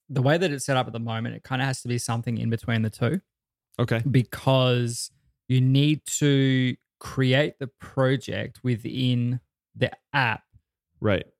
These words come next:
Speaker 2: So it's kinda, like, waiting for it. Yeah. It
Speaker 1: Yeah,
Speaker 2: has
Speaker 1: in
Speaker 2: a
Speaker 1: order, in order to generate the U I D. I mean, what we could do is when you hit create project, it just gives you a skeleton project that says the U I D, which we use for the setup.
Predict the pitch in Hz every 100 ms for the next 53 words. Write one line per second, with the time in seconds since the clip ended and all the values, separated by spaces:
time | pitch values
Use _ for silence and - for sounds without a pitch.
0 | 117 143 127 - 120 110 92 90 110 98
1 | 90 82 82 95 - 101 87 85 - _
2 | _ - 127 113 104 92 90 135 135 131
3 | 120 - 151 147 143 139 135 117 127 123
4 | 120 117 117 120 113 110 117 143 160 127
5 | 117 185 208 202 - - 143 117 - 135
6 | 123 123 120 120 120 - - 127 120 120
7 | 117 117 - - _ _ _ _ _ _
8 | _ _ _ _ _ _ - 165 170 160
9 | 143 143 127 - 127 123 185 - 135 123
10 | 143 135 - - 123 139 120 123 117 -
11 | 127 123 120 117 131 120 120 117 - 120
12 | 139 127 - 123 117 120 117 117 117 -
13 | 127 117 117 120 113 - 117 117 120 -
14 | 143 208 277